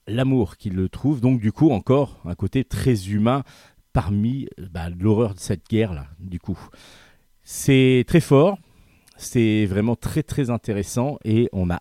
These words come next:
hâte de lire la suite. Ça s'appelle Chez Adolphe, le tome trois est sorti. Rodolphe est excellent au scénario comme d'habitude. Ramon Marcos au dessin,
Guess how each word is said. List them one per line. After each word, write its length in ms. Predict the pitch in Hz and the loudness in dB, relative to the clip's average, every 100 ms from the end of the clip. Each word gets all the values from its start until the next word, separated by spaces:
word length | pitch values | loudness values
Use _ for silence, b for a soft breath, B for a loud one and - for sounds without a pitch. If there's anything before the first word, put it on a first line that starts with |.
| - | -6
hâte 300 | 135 - - | -8 -8 -8
de 100 | 104 | -4
lire 220 | 95 92 | -2 -2
la 100 | 90 | -4
suite. 320 | 85 - 123 | -6 -6 -6
Ça 120 | - 104 | -4 -2
s'appelle 300 | 110 98 95 | 0 0 -4
Chez 260 | - 175 | -2 0
Adolphe, 480 | 123 104 117 156 - - B B B | 2 4 2 0 -6 -8 B B B
le 100 | 98 | -4
tome 240 | - 92 90 | 0 -2 -2
trois 420 | - - 117 127 | -10 -8 -4 -2
est 60 | 110 | -2
sorti. 720 | - 104 - - 110 127 160 - | -2 -4 -4 -10 -6 -6 -8 -12
Rodolphe 640 | 87 95 98 101 95 - - - | -6 -4 -2 -4 -6 -14 -20 -14
est 160 | 82 - - | -14 -14 -10
excellent 600 | 113 - - 113 104 101 | -10 -10 -8 -4 -2 -4
au 100 | 95 | -8
scénario 420 | 90 98 87 85 95 | -8 -6 -4 -4 -4
comme 180 | 98 | -4
d'habitude. 380 | 87 78 - 120 | -4 -6 -6 -6
Ramon 340 | 101 104 113 110 | -2 0 0 0
Marcos 520 | 110 - 113 107 - B B B B | -2 0 0 0 -2 B B B B
au 280 | 104 104 101 | 0 4 4
dessin, 560 | 90 107 104 - 123 | 2 0 0 -2 -2